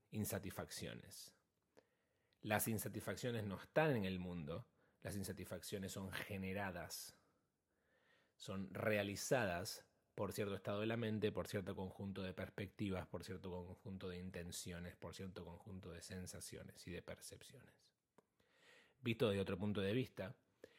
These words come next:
dependiendo de cómo categor-, categorizamos, cómo catalogamos nuestra información sensorial, experimentamos más o menos insatisfacción. Una montaña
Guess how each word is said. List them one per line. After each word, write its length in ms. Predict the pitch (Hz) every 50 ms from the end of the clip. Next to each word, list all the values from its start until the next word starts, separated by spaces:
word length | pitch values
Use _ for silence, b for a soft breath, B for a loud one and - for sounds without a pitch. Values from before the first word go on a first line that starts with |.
| B B B
dependiendo 500 | 123 117 104 123 123 131 143 151 156 151
de 140 | 135 120 107
cómo 260 | - 143 127 127 113
categor-, 720 | - 113 104 - 110 110 110 110 104 104 110 107 104 104 101
categorizamos, 1040 | - 113 104 95 107 101 104 104 104 107 - - - 156 135 107 95 92 87 - -
cómo 300 | - - 117 117 113 107
catalogamos 920 | - 104 101 - 104 98 95 98 113 147 156 117 95 87 87 - - - -
nuestra 280 | 110 101 - - 104 95
información 520 | 95 - 104 98 92 90 - 120 113 107
sensorial, 640 | - 113 110 - - 117 113 98 90 87 - 113 - _ _ _ _ _ -
experimentamos 720 | - 98 - - 95 98 92 90 92 95 95 95 98 90
más 280 | 101 95 85 80 - -
o 60 | 90
menos 300 | 90 87 85 87 87 -
insatisfacción. 840 | 98 90 - 85 95 95 - 101 - - - 156 139 98 76 - - - _ _ _ _ - _ _ _ _ _ _ _ _ _ _ _ _ b b b b b b b b b b b b b b _ _ _ -
Una 220 | - 139 139 131 120
montaña 760 | 110 104 104 110 - 143 135 117 101 95 95 95 117 143